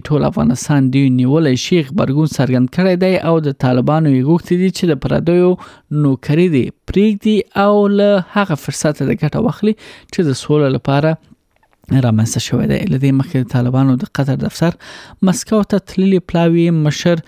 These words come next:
شهاب الدین دلاور د امریکا ولسمشر جو بایدن وروستیو څرګندونو ته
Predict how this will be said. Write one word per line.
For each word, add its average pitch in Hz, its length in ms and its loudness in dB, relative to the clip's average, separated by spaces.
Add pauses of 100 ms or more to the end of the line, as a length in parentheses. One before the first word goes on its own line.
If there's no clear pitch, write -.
(240)
شهاب 123 500 -2
الدین 139 340 0
دلاور 135 380 2
د 120 80 -2
امریکا 120 400 0
ولسمشر 127 540 -2
جو 127 180 0
بایدن 131 260 2
وروستیو 127 480 -2
څرګندونو 139 640 0
ته 120 180 -2